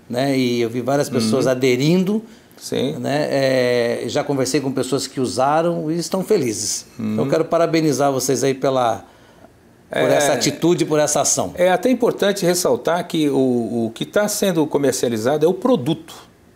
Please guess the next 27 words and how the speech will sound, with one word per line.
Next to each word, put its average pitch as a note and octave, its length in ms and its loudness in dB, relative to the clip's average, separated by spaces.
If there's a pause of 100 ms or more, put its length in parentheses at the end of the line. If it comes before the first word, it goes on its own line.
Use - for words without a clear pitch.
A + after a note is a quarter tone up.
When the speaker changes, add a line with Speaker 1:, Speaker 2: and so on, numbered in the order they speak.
(880)
Speaker 2:
É - 60 -2
o B2+ 60 2
programa D#3+ 640 2
de G#3+ 80 2
atenção F3+ 420 -2
à E3 40 -2
saúde D3 440 0
que F3 120 -2
a F3+ 40 0
abraps C#3 440 -2
montou D#3+ 460 0
para E3+ 180 0
atender D3 440 2 (200)
a, D3 60 0
a B2+ 40 0
sociedade. - 680 -4 (560)
Então, F3 280 2
o, C#3+ 380 6
o, A#2+ 40 0
trabalhadores D3+ 920 2
de B2+ 120 0
qualquer B2 360 2
empresa E3 800 2
e C#3+ 140 2
agora C#3+ 420 4
pessoas B2 480 -2
físicas D3 600 -4